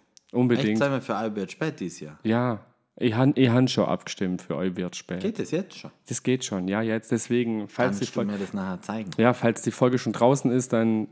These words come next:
Speaker 1: tut mir leid, haben wir's vergessen.
Speaker 2: Dann
Speaker 1: Aber
Speaker 2: hoffen wir,
Speaker 1: wir's
Speaker 2: dass
Speaker 1: nächste
Speaker 2: wir's so geschafft
Speaker 1: Dann
Speaker 2: haben.
Speaker 1: nehmen wir's, ähm, in der anderen offiziellen Folge nehmen wir's dann mit rein.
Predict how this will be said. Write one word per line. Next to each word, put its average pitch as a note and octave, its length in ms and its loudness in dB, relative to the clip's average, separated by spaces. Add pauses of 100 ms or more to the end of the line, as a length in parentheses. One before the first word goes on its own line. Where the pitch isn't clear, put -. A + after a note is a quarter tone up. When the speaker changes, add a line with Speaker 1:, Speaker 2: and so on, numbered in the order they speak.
Speaker 1:
tut A#2 160 -6
mir A2 80 0
leid, G#2+ 240 0
haben G2+ 80 0
wir's G2+ 120 -4
vergessen. G#2 240 -2
Speaker 2:
Dann G#2+ 100 4
Speaker 1:
Aber A2 80 6
Speaker 2:
hoffen A2 160 6
wir, B2+ 80 4
Speaker 1:
wir's A#2+ 160 6
Speaker 2:
dass - 0 -
Speaker 1:
nächste B2 60 4
Speaker 2:
wir's A#2 120 0
so C3 140 2
geschafft D#2+ 260 -4
Speaker 1:
Dann A2 120 6
Speaker 2:
haben. A2 40 8
Speaker 1:
nehmen B2+ 200 8
wir's, B2 320 2
ähm, A2 500 2
in A2 180 0
der G#2+ 180 0
anderen A#2+ 260 2
offiziellen A2+ 380 0
Folge G#2+ 220 0
nehmen G#2+ 140 0
wir's G2 100 -4
dann G2+ 120 -4
mit F#2+ 100 -4
rein. G2 340 -8